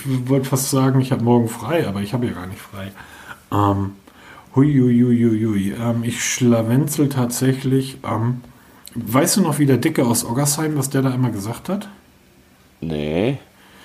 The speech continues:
Speaker 1: Der Helmut Kohl, der, der schlimmste Kanzler dieser, dieser Zeit, aller Zeiten, sagte mal: „Was interessiert mich mein Geschwätz von gestern?“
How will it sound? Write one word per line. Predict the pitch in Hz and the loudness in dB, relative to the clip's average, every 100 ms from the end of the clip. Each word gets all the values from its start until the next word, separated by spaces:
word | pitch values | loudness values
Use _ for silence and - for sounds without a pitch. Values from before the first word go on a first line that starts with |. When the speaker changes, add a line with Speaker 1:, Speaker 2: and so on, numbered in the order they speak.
| - - - - | -20 -20 -8 -2
Speaker 1:
Der | 101 | 4
Helmut | 127 147 131 | 6 6 4
Kohl, | 120 147 180 | 4 6 6
der, | 131 127 | 6 4
der | 113 117 110 110 | 2 2 2 0
schlimmste | 104 - 143 - - | -2 2 2 0 -4
Kanzler | 131 127 151 - 143 | 0 0 0 2 2
dieser, | 127 131 127 123 117 113 | 2 2 2 2 2 2
dieser | 104 113 117 107 | -2 -4 -4 -4
Zeit, | - 127 143 160 - - - - - | -4 0 2 2 -4 -14 -18 -20 -8
aller | 123 135 135 | -2 0 0
Zeiten, | - 123 123 127 113 | -2 -2 0 0 0
sagte | 113 117 - | 0 -2 -2
mal: | 117 113 110 113 110 - - - | 0 2 2 -2 -4 -18 -20 -6
„Was | 120 120 | -2 0
interessiert | 135 139 117 - 165 147 | 0 0 -2 2 2 2
mich | 135 | 2
mein | 131 127 | 4 4
Geschwätz | 120 - 127 - | 2 0 -2 -2
von | 113 104 | -4 -2
gestern?“ | 104 - 80 | -2 -6 -10